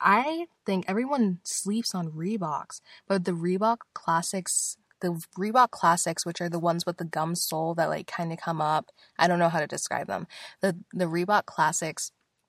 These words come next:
are really good shoes, and then, um, I really want some of those. And then the Reebok, Reebok. The Reebok Club Vintage C's are really cute too. They're kind of like a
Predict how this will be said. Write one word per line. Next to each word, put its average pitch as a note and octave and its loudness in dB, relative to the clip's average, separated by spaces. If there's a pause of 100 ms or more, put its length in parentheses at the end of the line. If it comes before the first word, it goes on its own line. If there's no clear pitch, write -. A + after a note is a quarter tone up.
(580)
are G3 4
really F3 2
good F3+ 0
shoes, G3+ -4
and F3+ -2
then, E3+ -2
um, D#3+ -2 (360)
I E3+ 2
really E3+ 0
want D#3 -4
some E3 -6
of E3 -6
those. D#3+ -6 (340)
And F#3 2
then F#3 4
the E3+ 0
Reebok, F3+ 0 (520)
Reebok. - -4 (400)
The F3+ 2
Reebok F3 2 (280)
Club F#3 0 (120)
Vintage F3 -4 (180)
C's F3 -4
are F#3 -2
really E3 -4
cute - -10
too. D#3+ -8 (300)
They're F3+ -2
kind F3+ 0
of F3+ -2
like F3 0
a D3+ -2